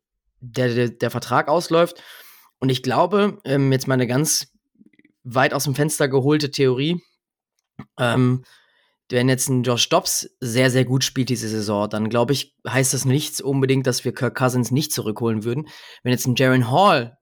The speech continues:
äh, plötzlich gezeigt hätte, dass der schon auf einem N-F-L-Starting-Kaliber spielen kann,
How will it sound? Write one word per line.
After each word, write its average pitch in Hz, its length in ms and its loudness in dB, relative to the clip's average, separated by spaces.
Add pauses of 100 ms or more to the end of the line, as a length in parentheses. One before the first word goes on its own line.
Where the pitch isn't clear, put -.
äh, 117 640 -6
plötzlich 131 400 -4
gezeigt 147 400 0
hätte, 131 160 -4
dass 117 240 -4
der 135 300 2
schon 123 260 -2
auf 117 220 -4
einem 117 260 -2
N-F-L-Starting-Kaliber 127 1300 -2
spielen 156 420 -4
kann, 131 280 -2